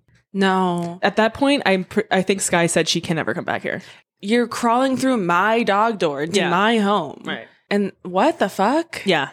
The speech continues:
Speaker 2: So they were not allowed to use that house anymore.
Speaker 1: Yeah, I bet. And, like, Jody, don't eavesdrop. You're not gonna hear things you like.
Speaker 2: Right.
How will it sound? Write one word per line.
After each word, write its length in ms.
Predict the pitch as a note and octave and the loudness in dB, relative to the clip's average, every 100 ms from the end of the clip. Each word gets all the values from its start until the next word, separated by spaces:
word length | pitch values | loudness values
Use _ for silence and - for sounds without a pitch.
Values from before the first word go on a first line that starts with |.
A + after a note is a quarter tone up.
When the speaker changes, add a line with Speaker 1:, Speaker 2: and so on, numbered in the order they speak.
| _ | _
Speaker 2:
So 180 | - G3 | -2 2
they 240 | G3+ G#3 | 2 2
were 140 | G#3+ G3+ | 2 2
not 140 | F#3 | 4
allowed 180 | E3+ D#3+ | 4 2
to 60 | D#3+ | 0
use 80 | D3+ | -4
that 80 | C#3+ | -6
house 200 | - - | -6 -12
anymore. 340 | D2+ - D#3+ _ | -14 -14 -16 _
Speaker 1:
Yeah, 220 | B3+ C#4+ - | 0 2 2
I 100 | A#3 | 0
bet. 460 | G#3 A#3+ F#3+ - _ - - - B3 | 2 2 2 -4 _ -20 -20 -8 0
And, 440 | C4+ F4 F#4+ - - | 2 2 2 -2 -8
like, 540 | A#3+ A3+ G#3+ - - _ _ _ | 0 0 0 -6 -20 _ _ _
Jody, 680 | - A#3 A#3+ G#3+ F#3+ F#3+ - - - _ _ _ _ - | -2 2 4 4 0 -2 -10 -16 -20 _ _ _ _ -2
don't 440 | G#3+ A#3 C#4 - _ _ - | 2 2 0 -6 _ _ -6
eavesdrop. 720 | G3 F#3+ F#3 A3+ A3+ B3 - | -2 0 2 2 2 0 -2
You're 140 | G#3 | -2
not 260 | G#3 F#3 F#3+ | 0 0 0
gonna 140 | A#3 | 0
hear 220 | A3+ A3+ | 2 2
things 260 | A3+ A#3 G3+ | 2 0 2
you 100 | F#3 | 2
like. 400 | D#3+ D3+ - - | 0 -4 -8 -4
Speaker 2:
Right. 400 | F#3 E3 D3 - | 0 0 -2 -6